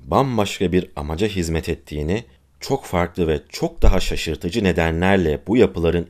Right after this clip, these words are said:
inşa edildiğini ve bugün konuştuklarımızın yanlış kanılar olduğunu görebiliriz. Ama kesin olan bir şey var ki, Göbekli Tepe kazıldıkça, zaman ilerledikçe gizemi daha da artıyor.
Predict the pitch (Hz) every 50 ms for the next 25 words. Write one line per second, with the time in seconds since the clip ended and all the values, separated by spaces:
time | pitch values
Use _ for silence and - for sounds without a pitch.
0 | - - 78 69 - - - 82 113 127 117 98 95 82 78 78 76 73 69 69
1 | 67 67 67 - _ _ _ _ _ _ - - 117 101 135 160 165 156 117 95
2 | - 95 85 82 - - 85 - - 82 80 85 78 78 71 82 82 73 71 69
3 | 67 71 73 73 69 69 - - - - - - 95 92 87 85 82 80 78 76
4 | 69 76 78 76 87 107 95 104 98 92 85 98 107 110 - - - - - -
5 | - _ _ _ _ _ _ _ _ _ _ _ - 82 85 90 90 - - -
6 | - 85 - - 151 147 107 95 104 98 92 82 80 - - 85 82 80 87 98
7 | 98 - - - - 55 - _ _ _ _ - - - - _ _ - - 76
8 | 73 71 82 78 - - 127 - 82 - - 69 - - - 69 67 78 80 80
9 | 101 110 - - - - 62 - - - _ - - - _ - 78 78 98 104
10 | 107 107 107 107 101 - _ 80 78 85 82 82 82 92 - 110 120 - - -
11 | - 67 65 - - - 107 101 104 98 98 87 92 85 90 82 76 76 71 69
12 | 67 - - 62 55